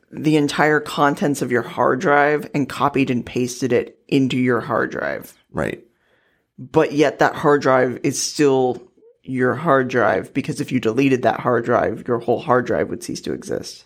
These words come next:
Speaker 2: Yeah.
Speaker 1: Mm, my brain.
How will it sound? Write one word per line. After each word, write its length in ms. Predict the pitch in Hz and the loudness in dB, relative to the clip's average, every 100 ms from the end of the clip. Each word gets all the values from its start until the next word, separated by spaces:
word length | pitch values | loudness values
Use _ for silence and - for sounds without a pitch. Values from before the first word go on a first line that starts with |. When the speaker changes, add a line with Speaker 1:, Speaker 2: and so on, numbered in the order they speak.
| _ | _
Speaker 2:
Yeah. 240 | 101 110 101 - _ _ _ _ _ _ _ _ - | -4 -2 -4 -12 _ _ _ _ _ _ _ _ -16
Speaker 1:
Mm, 1400 | - - 73 85 55 80 92 98 117 53 53 71 110 82 | -10 -8 -6 -6 -6 -4 -4 -4 -4 -6 -6 -4 -2 0
my 160 | 117 | 0
brain. 920 | 127 127 123 127 131 135 139 135 143 | 0 0 0 0 -2 -2 -2 -2 -4